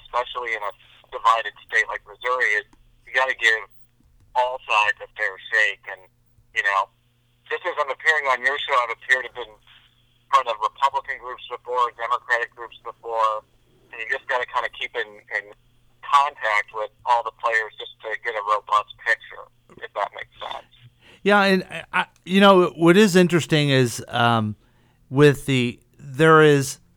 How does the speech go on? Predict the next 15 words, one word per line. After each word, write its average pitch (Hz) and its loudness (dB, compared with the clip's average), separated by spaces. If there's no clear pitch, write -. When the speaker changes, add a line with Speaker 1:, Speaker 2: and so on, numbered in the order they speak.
Speaker 2:
less, 170 4
I, 156 6
I 160 4
guess 175 6
I 165 6
would 123 0
say 127 4
this: 117 0
uh, - -6
the 160 2
reason 226 6
we 160 6
have 156 8
this 131 4
podcast 117 2